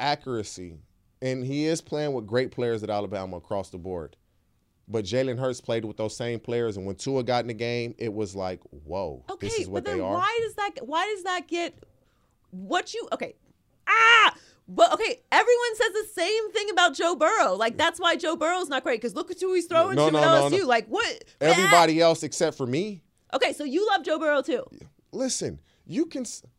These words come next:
Speaker 1: I love Joe Burrow. I'm answering that question. Yeah,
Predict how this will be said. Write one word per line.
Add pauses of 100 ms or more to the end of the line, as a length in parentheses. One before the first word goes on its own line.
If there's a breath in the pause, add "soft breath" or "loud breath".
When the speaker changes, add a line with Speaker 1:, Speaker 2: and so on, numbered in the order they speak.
Speaker 1:
I
love
Joe
Burrow.
I'm
answering
that
question.
Yeah,